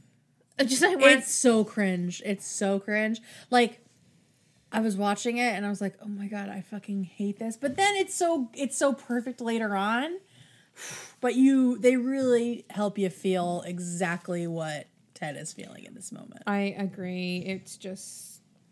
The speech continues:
Speaker 1: very, very cringeworthy.
Speaker 2: Yeah.
Speaker 1: Um, and of course, Sparky going outside to pee on Mother's,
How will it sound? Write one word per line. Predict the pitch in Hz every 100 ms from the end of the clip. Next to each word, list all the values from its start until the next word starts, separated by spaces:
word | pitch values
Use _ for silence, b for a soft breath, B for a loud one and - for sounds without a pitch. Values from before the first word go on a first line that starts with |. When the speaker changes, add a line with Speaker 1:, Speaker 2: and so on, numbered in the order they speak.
| _ - _ -
Speaker 1:
very, | 185 156
very | 156 - -
cringeworthy. | 175 180 196 - - 151
Speaker 2:
Yeah. | 196 226 185 B _
Speaker 1:
Um, | 208 190 180 175 170 170 190
and | 196
of | 185
course, | 190 180 - - 175
Sparky | - 220 226 208 185 180
going | 180 175
outside | 175 180 175
to | -
pee | - 185 175
on | 175 175
Mother's, | 180 180 180 175